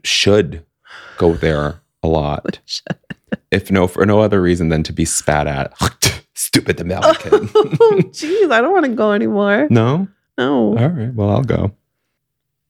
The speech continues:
Speaker 1: You'll be thrilled to know that there's not much here by way of a description.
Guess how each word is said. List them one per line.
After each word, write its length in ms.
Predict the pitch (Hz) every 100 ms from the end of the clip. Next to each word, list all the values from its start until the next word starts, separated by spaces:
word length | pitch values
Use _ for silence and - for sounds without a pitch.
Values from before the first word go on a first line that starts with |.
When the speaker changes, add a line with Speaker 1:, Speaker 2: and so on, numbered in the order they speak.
| _ -
Speaker 1:
You'll 220 | 98 98
be 180 | 98 98
thrilled 380 | - 120 123 117
to 100 | 95
know 300 | 82 71 80
that 280 | 73 78
there's 220 | - 85 85
not 180 | 78
much 220 | - 78 -
here 160 | 80
by 180 | 78 78
way 180 | 78 76
of 100 | 76
a 40 |
description. 600 | 80 85 - - - 82